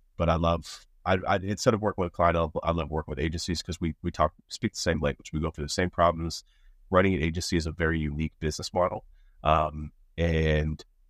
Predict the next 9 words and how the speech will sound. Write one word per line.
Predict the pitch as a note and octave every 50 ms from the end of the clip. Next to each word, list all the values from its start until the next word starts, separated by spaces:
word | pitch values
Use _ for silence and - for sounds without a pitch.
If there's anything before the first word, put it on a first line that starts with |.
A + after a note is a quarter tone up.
| _ _ _
it's | - E2+ - - - G2
not | E2+ D#2 D#2+ C#2+ - -
stagnant | - - - E2+ D2 D2+ D2+ D2+ D2+ D2+ C#2
by | - D2+ C#2+
any | C#2+ C#2+ - _ _
means, | _ _ _ _ - - - _ _ -
right? | D2 D2+ D#2 - -
So | - - F2 E2 D#2+ D#2+ D#2 - - _ _ _ _ - - - - - - - - - -
the, | - -